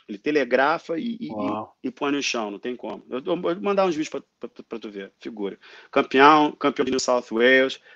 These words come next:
Speaker 1: perdeu a seletiva do Mundial pra Abu Dhabi. O moleque ganhou dele na final, campeão mundial da, da categoria dele. O moleque é sinistro no jiu-jitsu, mas o negócio dele é futebol, adora futebol. E surfa, pega direitinho, ganhou o Bondi Board Riders,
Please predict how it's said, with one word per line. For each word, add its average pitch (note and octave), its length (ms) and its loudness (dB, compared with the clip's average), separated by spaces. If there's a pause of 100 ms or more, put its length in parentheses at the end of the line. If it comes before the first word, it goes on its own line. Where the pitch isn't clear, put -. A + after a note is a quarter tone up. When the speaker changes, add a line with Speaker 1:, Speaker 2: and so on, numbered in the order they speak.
(140)
Speaker 1:
perdeu B2 260 4
a C3+ 40 4
seletiva C3 500 0
do B2 80 -4
Mundial A#2 720 2
pra G#2+ 220 0
Abu A2 160 -2
Dhabi. B2+ 520 0 (400)
O B2 120 -6
moleque C#3 340 6 (120)
ganhou D3+ 380 4
dele D3+ 280 -2
na D3 120 -2
final, C3+ 500 -2 (200)
campeão C3+ 260 -4
mundial B2 480 -2
da, G#2 220 -6
da G#2+ 100 -8
categoria G#2 460 -8
dele. A2+ 380 -6 (340)
O C3 40 -4
moleque D#3+ 180 4
é - 20 -2
sinistro D#3 420 2
no D#3 80 -2
jiu-jitsu, C#3+ 580 -4 (280)
mas B2+ 140 2
o - 20 -2
negócio D3 220 4
dele D#3 100 0
é D3+ 40 -2
futebol, B2+ 380 -2
adora B2+ 260 0
futebol. G#2 500 -10 (260)
E F#3 60 2
surfa, F#3+ 480 4
pega F3 260 4
direitinho, E3+ 720 0
ganhou C#3+ 320 4
o C#3+ 40 4
Bondi B2+ 340 2
Board A#2+ 240 -2
Riders, B2+ 600 0